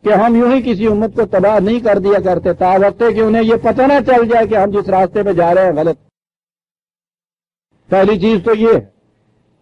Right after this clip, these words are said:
जब तक नबूवत का इजरा था, उस माने तक रसूल आता था। खत्म नबूवत के बाद रसालत बाकी है हजूर की,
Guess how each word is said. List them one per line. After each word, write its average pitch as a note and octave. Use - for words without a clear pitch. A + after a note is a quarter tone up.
जब D#3+
तक G3+
नबूवत G3
का A3
इजरा G3+
था, C4+
उस G3+
माने G3+
तक G#3
रसूल A#3+
आता F3+
था। B2
खत्म F3+
नबूवत A#3
के B3+
बाद C4
रसालत A#3+
बाकी C4+
है A3+
हजूर F3
की, B2